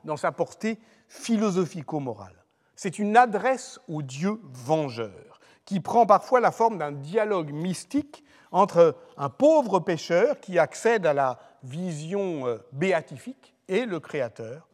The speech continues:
de toutes choses qui lui répond. Euh, ce qui est en jeu, c'est la question lancinante du christianisme,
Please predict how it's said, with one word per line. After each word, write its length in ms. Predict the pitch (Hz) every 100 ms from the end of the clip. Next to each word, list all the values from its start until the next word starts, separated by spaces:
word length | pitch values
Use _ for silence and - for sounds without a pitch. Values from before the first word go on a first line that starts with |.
| _ _
de 120 | 151
toutes 220 | 151 156 -
choses 380 | 131 120 151 _ _ _
qui 180 | 170 156
lui 360 | 147 156 185 _ _
répond. 680 | 123 104 104 131 160 - 120 - _ _ _
Euh, 100 | 98 - _
ce 160 | -
qui 280 | 226 196 269
est 80 | 254
en 220 | 202 190
jeu, 220 | 160 240
c'est 200 | 254 208
la 120 | 185 170
question 440 | 185 - - 202
lancinante 720 | 151 131 - 151 160 196 -
du 160 | 135 131
christianisme, 840 | - 143 - 127 156 180 131